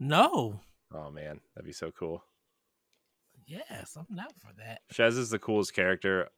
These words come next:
Speaker 2: from the Three Houses universe that's not in Three Houses. She's
Speaker 1: Yeah,
Speaker 2: only
Speaker 1: she's
Speaker 2: in Fire
Speaker 1: from,
Speaker 2: Emblem
Speaker 1: uh,
Speaker 2: Warriors.
Speaker 1: Three Hopes.
Speaker 2: Yeah.
Speaker 1: Um, her vo-, the voice acting, and just her as a character design,
Speaker 2: Mm-hmm.
Speaker 1: man, she's, like, she's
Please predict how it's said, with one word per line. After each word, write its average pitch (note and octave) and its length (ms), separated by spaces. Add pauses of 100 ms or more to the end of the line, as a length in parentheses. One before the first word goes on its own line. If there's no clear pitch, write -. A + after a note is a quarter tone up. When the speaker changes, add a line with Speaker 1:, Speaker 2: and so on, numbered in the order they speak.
(200)
Speaker 2:
from G2 240
the F2+ 80
Three F#2 220
Houses F2+ 340
universe F#2+ 400
that's F2+ 200
not D#2 200
in D2+ 80
Three D2+ 180
Houses. - 480 (160)
She's - 240
Speaker 1:
Yeah, - 0
Speaker 2:
only F2 320
Speaker 1:
she's C3+ 140
Speaker 2:
in - 0
Fire D#2 220
Speaker 1:
from, - 40
Speaker 2:
Emblem G#2+ 220
Speaker 1:
uh, - 20
Speaker 2:
Warriors. A#1+ 440 (140)
Speaker 1:
Three A#2+ 180
Hopes. A2+ 500 (460)
Speaker 2:
Yeah. - 180
Speaker 1:
Um, G#2+ 440 (840)
her D#3 240
vo-, A#2 240
the A#2 140
voice C3 420
acting, A#2 360
and G#2+ 80
just - 360
her A#2+ 280
as G#2+ 220
a G#2+ 60
character A2+ 400
design, G2+ 440
Speaker 2:
Mm-hmm. G#2+ 240
Speaker 1:
man, G#2 40
she's, - 160
like, F2+ 160
she's A#2+ 480